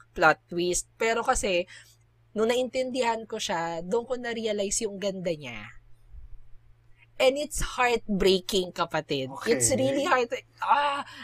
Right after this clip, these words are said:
Speaker 1: okay, nagga-gushing. Okay. Basta, yun yung favorite part ko kasi, yung, yung eksena na pinaulit-ulit ko. Sabi ko, "Bakit ganito yung nangyari?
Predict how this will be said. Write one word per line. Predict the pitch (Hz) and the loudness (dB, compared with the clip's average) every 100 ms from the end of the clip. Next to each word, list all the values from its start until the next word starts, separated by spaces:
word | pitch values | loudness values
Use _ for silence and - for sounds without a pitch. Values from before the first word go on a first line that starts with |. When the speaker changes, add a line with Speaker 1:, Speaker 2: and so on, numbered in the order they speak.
| - - | -16 0
Speaker 1:
okay, | 202 196 180 - | 2 2 -4 -14
nagga-gushing. | - 196 190 220 180 202 - - 202 202 - - - _ _ | -2 0 4 2 4 4 2 -6 -8 -12 -18 -20 -20 _ _
Okay. | 175 147 143 - | -4 -4 -6 -6
Basta, | 196 220 - 262 214 170 | 6 6 12 12 12 10
yun | 185 240 | 6 4
yung | 285 302 | 2 2
favorite | 285 269 262 262 | 2 8 8 8
part | - 233 220 | 2 -2 -2
ko | 226 | -4
kasi, | 208 208 170 170 180 | -4 0 4 6 6
yung, | 196 202 - _ | 4 -2 -10 _
yung | 208 202 202 | 2 2 2
eksena | 190 202 - 196 190 - | 2 2 8 10 10 6
na | |
pinaulit-ulit | 185 190 190 170 165 - 156 143 - | 6 4 4 2 2 0 -2 -2 -8
ko. | - 135 135 | -2 0 0
Sabi | - 190 | 0 -4
ko, | 190 208 | -4 -4
"Bakit | 208 - 302 220 | -6 -6 -10 -4
ganito | 240 233 226 | -4 -4 -2
yung | 220 214 | -2 -4
nangyari? | 208 196 170 143 139 | -10 -8 -8 -6 -8